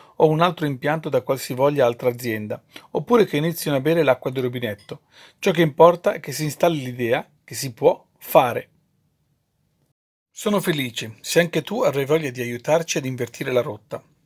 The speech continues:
Niente richiesta di plastica si traduce con niente produzione di plastica, di conseguenza niente smaltimento e nessun riciclo.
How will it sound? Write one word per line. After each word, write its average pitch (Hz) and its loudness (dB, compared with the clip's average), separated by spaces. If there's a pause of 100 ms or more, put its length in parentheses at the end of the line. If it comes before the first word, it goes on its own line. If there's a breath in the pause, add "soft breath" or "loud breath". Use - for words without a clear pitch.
(340)
Niente 175 2
richiesta 147 -2
di 120 -4
plastica 156 0
si 160 -6
traduce 160 -4
con 127 -4
niente 170 -2
produzione 143 -6
di 120 -6
plastica, - -10
di 127 -12
conseguenza 127 -4 (240 soft breath)
niente 180 -2
smaltimento 139 -4
e 240 -8
nessun 143 -4
riciclo. 135 -8